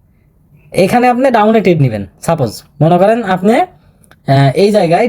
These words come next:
ডাউনে ট্রেড নেবেন, এই জায়গায় এই ক্যান্ডেলটার পরে আপনি ডাউনে ট্রেড নেবেন, যে মার্কেট ডাউন ট্রেন্ড চলতেছে, আহ, এখানে তিনটা already স্ট্রং রেড হয়েছে, তো এই জায়গায় এখন আমি ডাউনে ট্রেড নিব। আপনি একটু অপেক্ষা করেন, দেখেন যে ছোটোখাটো একটা এরর ক্যান্ডেল দেয় কিনা। যদি ছোটোখাটো একটা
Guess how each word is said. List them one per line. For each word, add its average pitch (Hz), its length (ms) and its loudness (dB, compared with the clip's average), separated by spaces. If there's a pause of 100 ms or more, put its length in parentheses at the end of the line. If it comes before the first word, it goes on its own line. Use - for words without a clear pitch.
ডাউনে 180 280 2
ট্রেড 156 200 2
নেবেন, 156 180 -2 (420)
এই 160 120 2
জায়গায় 107 260 -4 (320)
এই 185 120 2
ক্যান্ডেলটার 214 440 0
পরে 226 200 2
আপনি 214 100 0 (100)
ডাউনে 175 240 2
ট্রেড 151 140 0
নেবেন, 131 180 2
যে 151 100 0
মার্কেট 180 240 0
ডাউন 175 180 0
ট্রেন্ড 214 180 0
চলতেছে, 208 380 0
আহ, - 800 -4
এখানে 180 260 0
তিনটা 196 200 0 (200)
already 185 380 0
স্ট্রং 208 160 0 (120)
রেড 190 160 2
হয়েছে, 233 200 0 (120)
তো 170 40 0 (120)
এই 180 120 4
জায়গায় 208 320 2
এখন 190 200 0
আমি 208 100 2 (120)
ডাউনে 175 260 2
ট্রেড 165 200 0
নিব। 147 80 2 (480)
আপনি 196 180 2
একটু 254 180 0
অপেক্ষা 233 300 -2
করেন, 117 180 -2 (160)
দেখেন 185 240 0
যে 226 60 2 (100)
ছোটোখাটো 254 480 0
একটা 254 120 -2 (140)
এরর 208 260 2
ক্যান্ডেল 214 300 2
দেয় 147 160 2
কিনা। 113 160 -4 (800)
যদি 240 280 2
ছোটোখাটো 277 360 2
একটা 269 120 2